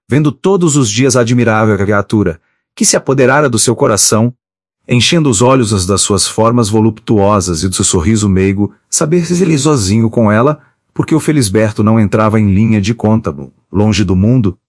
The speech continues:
livre de olhares invejosos e importunos, era um sacrifício superior às suas forças. Passeava agitado pelo quarto, receando a macieza da rede,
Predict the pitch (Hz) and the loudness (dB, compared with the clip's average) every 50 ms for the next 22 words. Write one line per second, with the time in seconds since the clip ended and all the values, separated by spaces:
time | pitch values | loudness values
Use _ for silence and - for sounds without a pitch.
0 | _ - 98 98 117 131 127 117 123 120 107 120 110 101 98 107 110 113 110 92 | _ -4 -2 0 0 0 0 0 -2 0 0 2 2 2 2 2 2 0 0 0
1 | 107 110 101 110 104 90 92 107 120 120 113 98 90 90 85 90 92 87 80 - | 0 2 2 2 0 0 0 0 2 2 0 0 -2 -2 -2 -2 -2 -2 -2 -4
2 | 85 80 - - 101 104 98 85 76 - - - - _ _ _ _ - 127 135 | -6 -8 -4 -2 -2 0 0 -2 -4 -6 -8 -10 -12 _ _ _ _ -2 0 0
3 | 151 147 - - 156 - - 127 101 - 127 117 - 113 - - 101 - 123 110 | 0 0 0 -2 -2 -2 -4 -4 -2 -2 -2 -2 0 -2 -2 -2 -2 -2 0 0
4 | 117 120 123 123 120 - - 117 107 - - - 95 90 87 - - - - - | 2 2 2 2 0 -2 -2 -2 -2 -2 -2 -2 -2 -2 -2 -2 -4 -4 -4 -4
5 | - - - - _ _ _ _ _ _ _ _ _ _ _ _ 175 170 - - | -6 -6 -8 -12 _ _ _ _ _ _ _ _ _ _ _ _ -2 -2 0 0
6 | 147 135 143 156 156 151 120 123 117 - - 120 120 110 107 104 - 104 98 92 | 2 2 2 2 0 0 0 0 -2 0 0 0 0 0 0 -2 0 -2 -2 0
7 | - 113 113 113 107 - - - - _ _ _ _ _ _ _ _ - 143 143 | 0 0 0 0 -2 -6 -12 -18 -20 _ _ _ _ _ _ _ _ -4 -2 0
8 | - - - 147 147 147 139 143 123 123 120 107 - - 113 110 110 110 101 107 | 0 0 0 2 2 2 2 2 2 2 2 0 0 0 2 2 2 2 2 0
9 | 101 101 92 87 101 110 117 92 82 98 - | 0 0 0 0 0 0 0 -2 -4 -8 -10